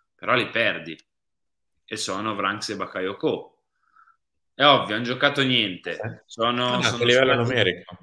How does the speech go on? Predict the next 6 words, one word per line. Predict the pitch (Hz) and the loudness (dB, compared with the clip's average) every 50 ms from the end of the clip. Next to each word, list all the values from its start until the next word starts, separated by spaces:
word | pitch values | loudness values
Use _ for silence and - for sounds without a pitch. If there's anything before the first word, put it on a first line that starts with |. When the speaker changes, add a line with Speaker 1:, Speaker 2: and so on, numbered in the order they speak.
| _ _ _ | _ _ _
Speaker 2:
certo. | - - 117 92 87 - - - _ _ _ _ _ _ _ _ _ | -12 -8 -6 -6 -6 -8 -12 -20 _ _ _ _ _ _ _ _ _
Speaker 1:
Eh? | - 117 123 147 143 - - - _ _ _ _ _ _ _ _ - | -4 -2 -2 -2 -2 -6 -14 -20 _ _ _ _ _ _ _ _ -6
Speaker 2:
Anche | 156 143 117 113 127 | -4 -4 2 2 4
a | |
livello | 117 110 98 104 98 95 98 | 4 4 4 4 4 4 2
numerico. | 92 90 90 90 90 92 92 101 - - - - _ _ | 0 0 -2 -2 -2 -4 -4 -4 -8 -14 -18 -20 _ _